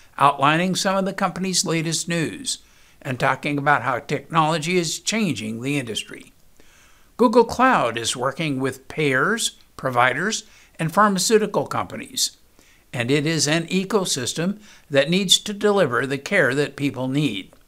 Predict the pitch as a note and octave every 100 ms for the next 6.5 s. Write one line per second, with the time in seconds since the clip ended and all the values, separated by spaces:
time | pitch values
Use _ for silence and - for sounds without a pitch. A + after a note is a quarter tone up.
0 | _ - - - _ _ _ _ _ _
1 | - A#2+ A#2 A2 - F#3+ C#3+ C#3+ C3 C3
2 | - - A3 A3 G2+ G#2+ - _ _ _
3 | _ - A#2 A#2+ C3+ - D3+ D3+ D3 D#3
4 | D3+ D#3+ D#3+ G#3 C3 A#2 - B2+ C#3 G#3
5 | G#3+ - - F3+ F3 G3+ G#3+ G3 G3 F#3+
6 | F#3 A#3+ G3 A#2